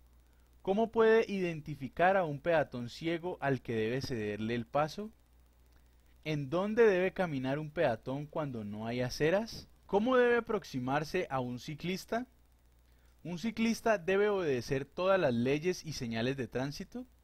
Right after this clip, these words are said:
Cuando no hay carril para bicicletas, ¿en qué parte del camino debe transitar un ciclista? ¿Qué accesorios debe tener una bicicleta para usarla de noche?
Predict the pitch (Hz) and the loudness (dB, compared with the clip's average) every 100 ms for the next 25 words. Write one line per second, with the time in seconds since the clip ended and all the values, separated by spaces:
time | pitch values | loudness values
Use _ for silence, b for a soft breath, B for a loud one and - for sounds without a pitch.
0 | _ _ _ _ b b b - 170 175 | _ _ _ _ b b b -4 -2 0
1 | 170 175 190 220 214 220 220 226 214 185 | -2 -2 2 4 4 4 2 4 4 4
2 | 147 131 143 165 202 208 - - 143 135 | -4 -2 0 0 0 0 -2 -6 -6 -2
3 | 170 - 208 202 208 196 - 120 127 156 | -4 2 2 2 0 0 -2 -6 -4 -6
4 | 160 143 160 180 185 170 143 123 - 120 | -10 -4 -2 -2 -2 -6 -8 -8 -4 -4
5 | 131 131 147 - 175 - 233 254 - _ | -4 -8 -12 -8 -8 -8 -10 -10 -14 _
6 | b b b b b b b - 220 220 | b b b b b b b 2 4 4
7 | 233 214 226 226 226 190 202 208 185 147 | 0 0 0 0 0 0 2 2 0 -2
8 | 147 170 180 175 - - 131 135 170 170 | -2 -4 -6 -6 -8 -2 0 2 2 2
9 | 139 110 107 - 123 135 143 127 113 135 | 2 0 -4 -2 0 2 0 0 -4 -8
10 | 160 226 247 | -8 -10 -10